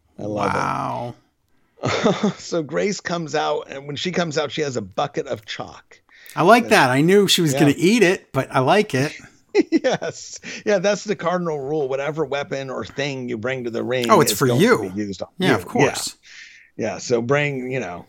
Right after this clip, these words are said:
Speaker 1: if, if you're planning on walloping people, then bring something stiff. If you're gonna be gentle, bring a trash can.
Speaker 2: Yes. But
Speaker 1: That's
Speaker 2: this
Speaker 1: a
Speaker 2: match
Speaker 1: joke.
Speaker 2: was funny to me because Kimber Lee has a Daphne.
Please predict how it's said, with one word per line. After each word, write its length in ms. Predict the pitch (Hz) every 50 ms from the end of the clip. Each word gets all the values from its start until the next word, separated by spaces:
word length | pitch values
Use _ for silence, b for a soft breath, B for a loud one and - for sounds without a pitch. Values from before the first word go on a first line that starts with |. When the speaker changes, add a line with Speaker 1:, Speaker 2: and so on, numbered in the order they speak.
| _ -
Speaker 1:
if, 160 | - 135 139
if 220 | - 143 135 - 143
you're 80 | 143 135
planning 340 | - 160 160 151 151 151
on 220 | 147 139 131 117 110
walloping 500 | 123 135 143 151 151 147 175 165 156 147
people, 360 | - 170 160 147 - 160 147
then 180 | 139 135 131 127
bring 200 | 135 135 127 120
something 400 | - 151 131 117 110 117 107 101
stiff. 480 | - - - 143 120 95 - - -
If 160 | 113 - - -
you're 60 | 190
gonna 280 | - - 151 147 135 131
be 160 | 120 123 131
gentle, 380 | 123 107 101 131 131 135 127 127
bring 240 | 117 123 120 113 107
a 40 |
trash 300 | 98 - 104 90 87 -
can. 160 | - - - - -
Speaker 2:
Yes. 640 | 117 110 117 120 101 95 - - - - - - - _ _ _ _ _ -
But 80 | - 113
Speaker 1:
That's 140 | 117 113
Speaker 2:
this 100 | 170 -
Speaker 1:
a 40 | -
Speaker 2:
match 340 | 190 180 175 165 156 - -
Speaker 1:
joke. 80 | - -
Speaker 2:
was 160 | 143 139 131 -
funny 240 | - 147 139 139 131
to 60 | 127
me 100 | 131 131
because 280 | 117 120 117 123 - -
Kimber 260 | - 151 143 135 139
Lee 200 | 135 143 135 123
has 200 | 117 123 120 120
a 120 | 127 127 120
Daphne. 560 | 135 131 131 135 - - 123 110 104 101